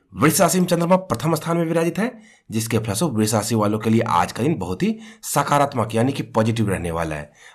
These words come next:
आज के दिन आप अपने पराक्रम के बल पर और मेहनत के बल पर अपनी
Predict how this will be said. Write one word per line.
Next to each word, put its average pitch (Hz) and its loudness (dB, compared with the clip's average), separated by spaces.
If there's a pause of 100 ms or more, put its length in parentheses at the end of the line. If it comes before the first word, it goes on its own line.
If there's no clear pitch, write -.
(140)
आज - 6
के 170 0
दिन 175 2
आप 123 2
अपने 151 0 (120)
पराक्रम 107 0
के 139 -2
बल 131 2
पर 185 -2
और 180 2
मेहनत 113 0
के 98 -6
बल 85 -4
पर 80 -10 (320)
अपनी 117 2